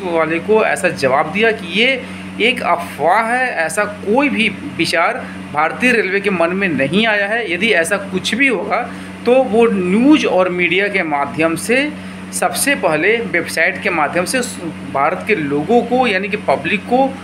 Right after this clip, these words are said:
सूचित कर दिया जाएगा। लेकिन क्या है कि कुछ भी यहाँ पे अफवाहें फैल जाती है और वो जा कर के आगे अच्छा रूप नहीं लेती है। तो ऐसा कोई भी चीज़ नहीं है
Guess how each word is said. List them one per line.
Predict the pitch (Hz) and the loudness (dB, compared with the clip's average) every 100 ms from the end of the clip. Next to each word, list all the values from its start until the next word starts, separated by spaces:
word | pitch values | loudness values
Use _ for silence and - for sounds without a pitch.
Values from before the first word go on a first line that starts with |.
| - - | -12 -10
सूचित | - - 240 311 320 | -8 0 2 2 2
कर | 214 | 0
दिया | 175 143 139 | 0 0 0
जाएगा। | 127 131 127 | 2 0 0
लेकिन | 131 156 185 247 233 233 | -2 -2 0 0 2 2
क्या | 214 185 185 | 0 -2 0
है | 180 196 | 0 0
कि | 190 226 233 - - - - - | -2 0 0 -4 -12 -12 -4 0
कुछ | 269 - | 0 2
भी | 214 247 226 143 - | 0 0 -2 -8 -4
यहाँ | 151 160 185 | -2 0 0
पे | 220 | 0
अफवाहें | 180 160 - 165 170 185 | 0 0 0 0 0 -2
फैल | 185 151 175 | -2 -2 0
जाती | 180 185 185 | 0 0 0
है | 208 208 190 185 175 | 0 0 -4 -6 0
और | 180 | 2
वो | 185 247 254 | 2 2 0
जा | 240 180 165 | 0 0 0
कर | 170 202 | 0 -2
के | 185 226 | 0 2
आगे | 147 156 151 196 185 - - - | 2 2 0 -2 -2 -10 -8 -4
अच्छा | 165 - 208 | -2 -2 -2
रूप | 202 185 185 | 0 -2 -2
नहीं | 165 151 151 196 | -4 -2 0 0
लेती | 202 151 143 | 0 -2 -2
है। | 135 | -2
तो | 135 185 214 - | 2 4 6 4
ऐसा | 156 180 | 2 0
कोई | 165 165 190 | -2 0 0
भी | 202 | 0
चीज़ | - 214 170 | -2 -6 -4
नहीं | 180 190 202 | -2 0 2
है | 208 208 | 2 0